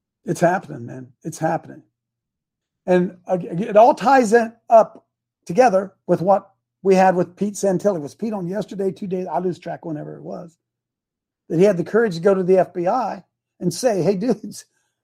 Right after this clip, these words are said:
look at this. Will, uh, will you guys do something about it?" Now, friends, that's what we tried to do in D C. And they infiltrated it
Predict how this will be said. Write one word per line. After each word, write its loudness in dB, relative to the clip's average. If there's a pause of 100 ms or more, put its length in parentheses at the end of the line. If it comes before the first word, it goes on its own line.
(100)
look -4
at 2
this. -12
Will, -8 (120)
uh, -12
will -4
you 0
guys 4
do -2
something -6
about -4
it?" -18 (1400)
Now, 2
friends, -4 (1040)
that's 2
what 2
we 2
tried 2
to -2
do 2 (100)
in -2
D 0
C. -4 (1000)
And 2
they -2
infiltrated -2
it -10